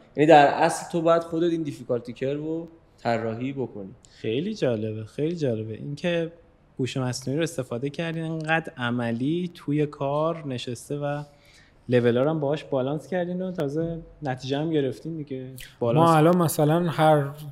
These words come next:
Speaker 3: پیش بینی که می‌کنه متوسط شش درصد خطاشه.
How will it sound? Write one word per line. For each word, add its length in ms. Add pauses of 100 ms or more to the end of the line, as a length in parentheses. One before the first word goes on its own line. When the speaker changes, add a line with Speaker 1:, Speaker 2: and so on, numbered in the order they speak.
Speaker 3:
پیش 280
بینی 320
که 160
می‌کنه 760
متوسط 920 (420)
شش 400
درصد 480
خطاشه. 560